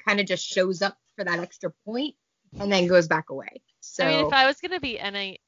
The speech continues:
Speaker 2: any N F L player, that would be the player I'd be, 'cause, like, you still get paid and you do the least amount of work. <laughs>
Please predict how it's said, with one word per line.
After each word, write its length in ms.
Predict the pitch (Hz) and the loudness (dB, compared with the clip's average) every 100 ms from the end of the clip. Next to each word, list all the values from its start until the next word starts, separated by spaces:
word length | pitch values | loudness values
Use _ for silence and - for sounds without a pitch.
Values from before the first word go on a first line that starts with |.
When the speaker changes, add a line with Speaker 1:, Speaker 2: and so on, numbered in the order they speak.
| - | -6
Speaker 2:
any 400 | 233 254 240 214 - | -4 -4 -6 -6 -6
N 120 | 190 | -6
F 140 | 190 | -4
L 180 | 214 175 | -6 -6
player, 320 | - 170 180 | -8 -8 -8
that 220 | 175 - - | -10 -10 -10
would 80 | |
be 60 | - 233 | -6 -2
the 140 | - | 0
player 260 | 196 - - | -2 -6 -10
I'd 140 | - | -12
be, 180 | - 110 - | -12 -16 -12
'cause, 220 | 202 196 | -12 -6
like, 100 | - 453 | 2 2
you 260 | 220 202 - | 2 -10 -16
still 260 | 226 311 214 | -8 -4 -2
get 200 | 247 202 | -2 -4
paid 300 | 214 196 202 | -6 -6 -4
and 160 | 226 233 | -4 -4
you 80 | |
do 180 | 226 202 | -6 -6
the 100 | - | -8
least 260 | 196 214 - | -8 -8 -12
amount 180 | - - | -16 -14
of 160 | - | -10
work. 140 | - | -6
<laughs> 100 | - | -6